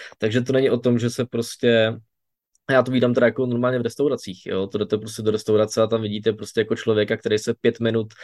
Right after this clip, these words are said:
styluje, než se vyfotí s jídlem, tak aby tu fotku mohl vzít a dát na Instagram. Jako upřímně, já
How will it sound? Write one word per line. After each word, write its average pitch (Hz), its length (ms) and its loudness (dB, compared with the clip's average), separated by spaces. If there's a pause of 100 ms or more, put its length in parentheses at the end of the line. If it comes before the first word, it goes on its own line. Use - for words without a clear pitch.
(220)
styluje, 120 640 6
než 110 140 0
se 123 120 -4
vyfotí 117 420 -4
s 113 80 0
jídlem, 110 320 0
tak 113 160 0
aby 110 180 -2
tu 117 100 -8
fotku 117 300 -8
mohl 113 140 0
vzít 110 220 -6
a 110 40 2
dát 117 160 2
na 107 60 -2
Instagram. 92 480 -6 (420)
Jako 120 220 -6
upřímně, 117 420 -2
já 113 140 4